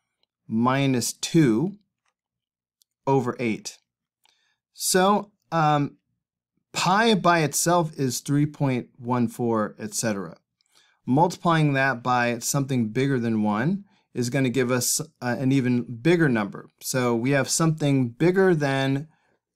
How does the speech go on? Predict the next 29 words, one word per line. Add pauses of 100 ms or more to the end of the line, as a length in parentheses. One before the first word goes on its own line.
(320)
pi, (120)
bigger
than
three
point
one
four, (580)
um,
minus
two.
So
that's
gonna
give
us
a
positive (180)
value.
So (440)
we
will
have
a
positive
value
for
sure (480)
in
this